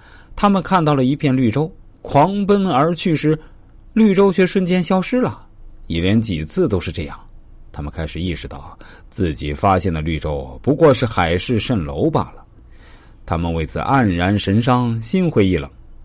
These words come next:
而唯有傻子不知道什么是海市蜃楼，他只知道口渴需要喝水。在其他人彻底放弃之后，他还在拼命地寻找水源。最后他爬到一个沙丘，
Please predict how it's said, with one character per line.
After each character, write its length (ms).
而 140
唯 180
有 160
傻 400
子 120
不 220
知 100
道 160
什 160
么 80
是 120
海 180
市 140
蜃 120
楼， 240
他 140
只 180
知 140
道 160
口 260
渴 220
需 160
要 140
喝 180
水。 180
在 240
其 160
他 160
人 160
彻 180
底 160
放 180
弃 160
之 140
后， 240
他 240
还 240
在 180
拼 220
命 180
地 80
寻 220
找 140
水 160
源。 280
最 180
后 400
他 100
爬 220
到 160
一 100
个 140
沙 220
丘， 420